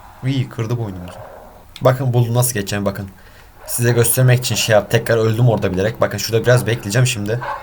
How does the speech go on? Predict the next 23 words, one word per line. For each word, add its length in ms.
O 40
salak 280
buraya 160
gelden 320
hop 220
çıkacağım. 400
Oradan 360
dolanıp 320
gelene 260
kadar 280
ben 200
buradan 300
karşıya 440
uçup 320
şuna 260
tutunmuş 380
oluyorum. 320
Tamam. 500
Sonra 260
da 100
tepedeki 420
köle 380
vasıtasıyla 840